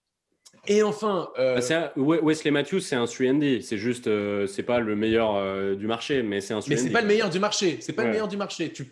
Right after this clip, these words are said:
Speaker 1: tu perds quand même avec Danny Green. Danny Green, avant que ces, ces finales qui, qui complètement ratées, il, il était quand même, il faisait une saison, euh,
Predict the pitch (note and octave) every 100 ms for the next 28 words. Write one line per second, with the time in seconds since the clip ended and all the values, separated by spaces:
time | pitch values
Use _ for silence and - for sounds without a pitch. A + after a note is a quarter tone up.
0 | F3 - D3+ A#3+ G#3 F#3 E3 D#3 D#3+ D3+
1 | E3 A#3+ D#3 C#3 D#3+ E3+ E3 F#3+ E3 -
2 | C3+ F3 - D#3+ C3+ D3+ C#3+ E3 E3 C3+
3 | - D3 - C#3 C3+ B2+ F3+ - D#3 C3+
4 | A#2 G#2+ F#3+ A#3 - - - - _ _
5 | - C#3+ - C3+ A#2+ F#3 - D#3+ G3 G#3
6 | D3+ D3+ F3 F#3+ - D3 C#3 G#3 A3 C3+
7 | C3